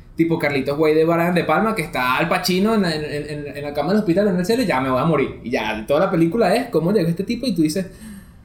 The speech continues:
"Vérsale, ¿cómo se?". Entonces yo creo que eso también puede ser otra pregunta dramática que lleva a la gente a ver eso, y que, ¿cómo carrizo este director va a contar esta historia de esta manera? ¿Entiendes? Entonces, yo creo que esa, esa es una cosa importante, pero hay una cosa que a mí me importa destacar también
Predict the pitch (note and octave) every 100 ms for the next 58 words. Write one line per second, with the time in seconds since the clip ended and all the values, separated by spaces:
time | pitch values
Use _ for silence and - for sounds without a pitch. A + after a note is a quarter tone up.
0 | - - - - B2+ A#2+ G#2 G2+ A#2 B2+
1 | D#3 D3+ D3 E3 G#3+ A#3 A#3+ G#3 F3 G#3
2 | E3+ D#3 F3+ F#3+ G#3 G#3+ F3 E3 F#3+ F#3
3 | F3 G3+ E3+ D3 F#3 G#3 A#3+ C#4+ E3+ C#3+
4 | D3+ D3+ C3 A#2+ - - - - - -
5 | - G3 C4 - - A#3 - B4 A#4 A#4
6 | A4 G3 F#3+ G#3 A#3+ B3 B3+ B3+ B3 B3+
7 | B3+ A3+ A#3 A#3+ G#3+ D#3+ D#3 D3 E3 F#3
8 | - - - - - - - - E3+ G#3+
9 | A#3+ - - - - - - - - -
10 | G3 A#3+ B3 A3 B3+ - - - - -
11 | F3 A#3 B3 A#3+ A#3+ B3 A#3+ A#3 G#3+ A3
12 | F#3+ F3 G#3+ C4 C4+ C#4 C4 F#3+ F#3 A#3
13 | B3+ B3+ A#3 F#3+ F3 E3 A3 A#3 G3 G3